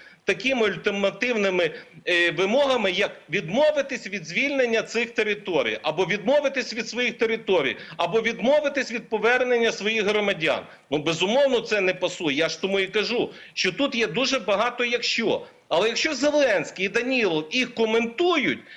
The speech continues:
значить, для цього є якась причина. Якщо вони коментують, то нічого не забороняє мені коментувати їхні коментарі. І саме як опонент їхньої,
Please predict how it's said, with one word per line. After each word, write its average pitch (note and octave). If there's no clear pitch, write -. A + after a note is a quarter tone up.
значить, A#3
для F3+
цього C#4+
є G#3
якась A3+
причина. A#3
Якщо B3
вони A#3+
коментують, A#3
то A#3+
нічого A3
не A3+
забороняє G#3
мені B3+
коментувати F#3
їхні A3+
коментарі. A3+
І F#3
саме A#3
як E3+
опонент A#3
їхньої, F#3+